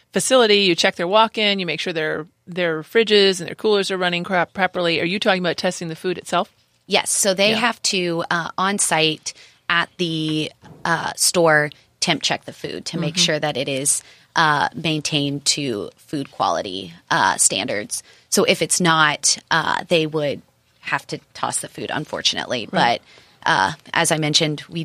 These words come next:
Speaker 2: definitely wanna make sure all the food is safe. So we, they check it, uh, at the store where they're picking it up,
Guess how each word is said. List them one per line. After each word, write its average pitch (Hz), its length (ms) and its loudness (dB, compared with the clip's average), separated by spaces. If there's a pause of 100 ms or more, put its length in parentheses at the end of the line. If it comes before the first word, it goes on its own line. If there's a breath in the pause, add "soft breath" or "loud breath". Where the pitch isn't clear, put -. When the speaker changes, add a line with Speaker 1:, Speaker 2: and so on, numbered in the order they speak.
(100)
Speaker 2:
definitely 156 340 -2
wanna 151 180 -4
make 147 180 -6
sure - 160 -2
all 147 120 -6
the 165 80 -12
food 151 240 -10
is 143 80 -2
safe. 143 280 -2
So 151 300 2
we, 147 400 -6 (220 soft breath)
they 156 100 2
check 147 240 0
it, 98 180 -2 (300)
uh, 156 200 -8 (120)
at 185 220 2 (100)
the 175 560 0
store 233 420 2
where 185 140 4
they're 160 100 2
picking 160 280 -10
it 165 80 -2
up, 165 240 2